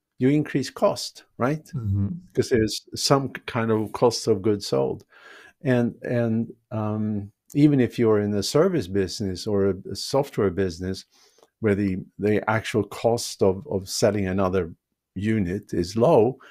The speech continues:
Speaker 1: there's customer support and stuff like that. And there's
Speaker 2: Yeah.
Speaker 1: development cost needs to
Speaker 2: That's
Speaker 1: be
Speaker 2: cost
Speaker 1: added.
Speaker 2: of sales, cost of work
Speaker 1: Yeah.
Speaker 2: going up.
Speaker 1: Correct, yeah. So, but only, only twelve percent now. And,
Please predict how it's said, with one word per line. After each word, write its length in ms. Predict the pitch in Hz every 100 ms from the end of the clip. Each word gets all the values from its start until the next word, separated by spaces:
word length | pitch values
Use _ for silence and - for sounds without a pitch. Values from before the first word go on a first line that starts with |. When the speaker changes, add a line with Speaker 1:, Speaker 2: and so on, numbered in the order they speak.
| - _ _
Speaker 1:
there's 360 | 123 113 -
customer 540 | - - 113 - 104 107
support 680 | - 98 - 87 92 90 -
and 240 | 87 85 95
stuff 260 | 110 104
like 180 | - 85
that. 240 | 107 95 98
And 140 | 90
there's 200 | 101 95
Speaker 2:
Yeah. 40 | 101
Speaker 1:
development 540 | 90 101 98 - 87 85
cost 360 | - 87 - -
needs 220 | 101 87 -
to 60 | 98
Speaker 2:
That's 80 |
Speaker 1:
be 100 | 101
Speaker 2:
cost 180 | 98 117
Speaker 1:
added. 80 | 87
Speaker 2:
of 60 | 107
sales, 420 | - 127 156 165
cost 340 | - 120 117
of 140 | 113 -
work 220 | 110 139 139
Speaker 1:
Yeah. 60 | 151 -
Speaker 2:
going 240 | 101 101
up. 200 | 95 95 - _ _ _ 143
Speaker 1:
Correct, 460 | 170 - - - 147
yeah. 200 | 151 110 _ _ _ _
So, 420 | - 123 98 98 - - - - _ _ _
but 160 | - 202
only, 600 | 117 147 180 175 165 156 147 -
only 240 | 139 165
twelve 380 | 160 - 160 160
percent 420 | 139 - 147 -
now. 240 | 110 110 113
And, 240 | 117 113